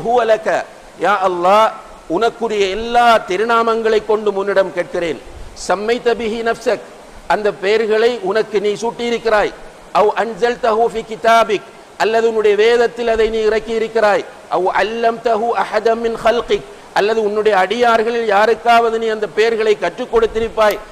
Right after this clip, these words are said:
"அவ் இஸ்தஅஸர்த பிஹி ஃபி இல்மில் கைபி இந்தக்", அல்லது மறைவான ஞானத்தில் உன்னிடத்திலே அதை நீ பாதுகாத்து வைத்திருப்பாய். அப்படியான உன்னுடைய அனைத்து திருநாமங்களை கொண்டும்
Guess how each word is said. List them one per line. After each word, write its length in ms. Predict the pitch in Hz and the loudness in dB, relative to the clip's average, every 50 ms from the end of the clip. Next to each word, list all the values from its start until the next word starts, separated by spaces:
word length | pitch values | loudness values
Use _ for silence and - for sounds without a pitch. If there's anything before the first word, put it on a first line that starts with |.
| - - - | -20 -4 -2
"அவ் 160 | 151 175 208 | 0 0 0
இஸ்தஅஸர்த 840 | 220 202 - - 233 220 208 208 - - 226 226 226 226 - 233 | -2 -6 -6 0 0 0 0 -2 -2 0 2 2 2 0 -2 -2
பிஹி 340 | 226 214 233 202 220 226 226 160 165 | -2 -2 -6 -6 -6 -8 -8 -8 -6
ஃபி 80 | 196 190 | -8 -6
இல்மில் 420 | 185 214 233 233 226 226 220 220 214 170 | -4 -6 -6 -6 -4 -2 -2 -2 0 0
கைபி 340 | 196 214 233 214 226 220 196 | 0 0 0 0 -4 -4 -4
இந்தக்", 320 | 226 233 226 220 214 185 - - - - - - - | -4 -4 0 0 -2 -2 -2 -12 -20 -20 -20 -10 -4
அல்லது 540 | - 180 208 208 214 208 208 214 233 247 240 | -2 0 0 2 2 0 0 0 0 -2 0
மறைவான 680 | 214 190 185 196 220 262 254 233 233 226 226 220 208 | 0 0 0 0 0 0 0 0 0 0 0 0 -2
ஞானத்தில் 680 | 196 185 180 190 214 226 226 220 214 165 - 247 240 220 | -4 -2 0 0 0 0 0 -2 -4 -4 -4 -4 -2 -2
உன்னிடத்திலே 520 | 202 208 226 220 214 214 - - 226 226 | -2 -2 0 0 0 -2 -2 -2 0 2
அதை 220 | 226 220 208 202 | 2 2 2 0
நீ 120 | 196 196 185 | 0 -2 -4
பாதுகாத்து 680 | 170 - 190 202 226 233 233 214 220 214 - - 214 | -4 0 0 2 2 2 2 2 2 0 0 -2 -4
வைத்திருப்பாய். 680 | 196 190 196 220 - 233 220 220 190 214 214 202 190 - - - - - - - | -2 -2 -4 -4 -4 -4 -4 -4 0 2 2 2 2 0 -6 -14 -18 -18 -10 -4
அப்படியான 680 | - 160 156 - 233 226 220 226 226 220 220 226 233 | -4 -4 -2 0 0 0 2 2 2 4 4 2 2
உன்னுடைய 380 | 240 226 220 214 214 202 196 180 | 2 2 0 2 2 2 2 2
அனைத்து 540 | 175 185 202 220 240 247 254 185 - 262 226 156 | 2 0 0 0 -2 -2 -6 -6 -8 -10 -8 -4
திருநாமங்களை 680 | 202 214 220 233 233 226 226 226 226 233 226 220 220 214 | -2 -2 0 2 2 2 2 0 0 0 0 0 0 2
கொண்டும் 360 | 214 220 220 220 214 208 170 | 2 0 0 2 0 -2 -2